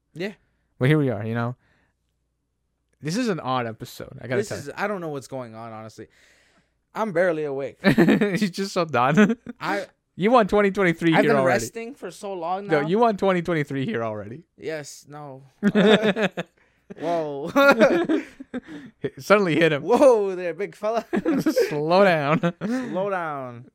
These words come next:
Speaker 2: <laughs> Next week we'll be saying that.
Speaker 1: Good night. <laughs>
Speaker 2: <laughs> Literally next week we'll be saying that.
Speaker 1: I know.
Speaker 2: It's here. <laughs> What are you gonna do about it? How are you gonna stop me?
Speaker 1: We had a deal. No, I'm kidding.
Speaker 2: <laughs>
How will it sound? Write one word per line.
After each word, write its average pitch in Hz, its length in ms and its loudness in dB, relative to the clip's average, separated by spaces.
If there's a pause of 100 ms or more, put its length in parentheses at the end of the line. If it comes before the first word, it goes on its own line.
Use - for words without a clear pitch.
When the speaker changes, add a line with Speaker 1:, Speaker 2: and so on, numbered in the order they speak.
(160)
Speaker 2:
<laughs> - 260 -10
Next 185 380 -2
week 185 200 0
we'll 165 100 2
be 156 120 -2
saying 139 400 -2
that. 180 200 -4
Speaker 1:
Good 156 220 -2
night. 139 380 -12
<laughs> - 0 -
Speaker 2:
<laughs> - 0 -
Literally 226 880 4
next 208 300 0
week 196 160 0
we'll 185 120 4
be 208 120 2
saying 143 380 -6
that. 123 160 -10
Speaker 1:
I 156 120 -6
know. 151 400 -6
Speaker 2:
It's 175 200 -2
here. 190 340 4
<laughs> 440 60 -6 (1300)
What 202 260 6
are 196 40 4
you 196 100 0
gonna 190 180 2
do 196 160 2
about 185 400 6
it? 147 160 -2 (220)
How 175 140 -2
are 196 40 2
you 190 80 2
gonna 185 160 0
stop 185 460 0
me? 180 260 0 (380)
Speaker 1:
We 160 160 -6
had 175 260 -8
a 143 100 -10
deal. 320 520 -16
No, 156 100 -12
I'm 302 220 -4
kidding. 185 400 -2
Speaker 2:
<laughs> 180 40 -8